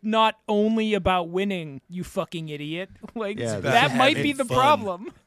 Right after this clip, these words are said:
Speaker 2: The reason he
Speaker 3: What?
Speaker 2: doesn't have any
Speaker 3: The
Speaker 2: friends
Speaker 3: hell
Speaker 2: is
Speaker 3: is fun?
Speaker 2: entirely his fault. <laughs>
Speaker 3: No.
Speaker 1: <laughs>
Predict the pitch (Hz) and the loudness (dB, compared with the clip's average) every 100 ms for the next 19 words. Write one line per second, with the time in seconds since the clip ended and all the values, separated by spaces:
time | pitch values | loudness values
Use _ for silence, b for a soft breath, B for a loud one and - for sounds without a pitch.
0 | _ - 147 160 220 208 175 226 202 175 | _ 0 2 4 2 0 0 2 2 2
1 | 170 170 175 156 170 156 147 220 214 170 | 0 0 0 -2 0 0 0 0 -2 -4
2 | - 220 135 143 156 160 147 139 131 147 | -4 -2 0 2 0 0 -2 -2 -4 -6
3 | 120 - 107 92 - - 190 196 | -10 -8 -6 -6 -10 -8 -6 -6